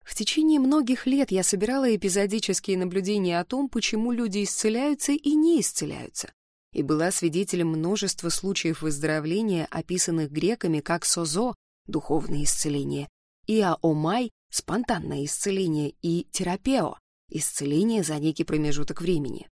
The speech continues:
Однако интеграция духовной сферы в западные модели и парадигмы здоровья и лечения всегда вызывала множество затруднений, поскольку нам свойственно избегать того, что мы не понимаем. Эта область чрезвычайно важна.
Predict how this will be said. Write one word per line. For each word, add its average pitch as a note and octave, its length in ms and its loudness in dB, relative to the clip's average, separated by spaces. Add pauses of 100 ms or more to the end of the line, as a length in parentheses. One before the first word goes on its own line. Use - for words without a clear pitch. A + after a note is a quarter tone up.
(540)
Однако B3+ 440 0
интеграция A#3+ 760 0
духовной G3 560 2
сферы G#3 400 0
в D#3+ 60 -6
западные E3+ 520 0
модели F#3+ 480 2
и G3 220 -2
парадигмы F#3+ 580 6
здоровья A3 500 2
и F3 80 2
лечения E3 560 0
всегда A#3 420 0
вызывала B3+ 440 2
множество A3 540 -2
затруднений, G3+ 720 -2 (400)
поскольку - 440 -2
нам E3 160 2
свойственно D#3 720 0
избегать D#3+ 460 -2
того, D#3 360 -2
что D#3+ 220 -2
мы D#3 160 0
не E3 280 2
понимаем. E3+ 640 -2 (640)
Эта G3+ 240 -4
область G3 500 2
чрезвычайно F#3+ 720 0
важна. E3+ 420 -4